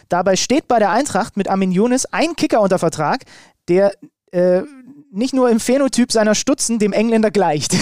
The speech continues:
<laughs> Das finde ich irgendwie sehr schön. Ja, er, er, er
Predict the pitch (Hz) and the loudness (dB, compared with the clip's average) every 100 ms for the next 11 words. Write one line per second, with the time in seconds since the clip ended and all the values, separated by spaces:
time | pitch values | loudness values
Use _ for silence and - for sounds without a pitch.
0 | 240 220 302 - 262 196 - 196 180 190 | 0 0 0 0 0 0 -2 -2 -2 -2
1 | 175 165 165 - 175 226 - - 240 165 | -2 0 -2 0 -4 -4 -10 -10 -4 0
2 | 196 190 196 220 - 196 - 170 | 0 0 0 0 2 0 0 0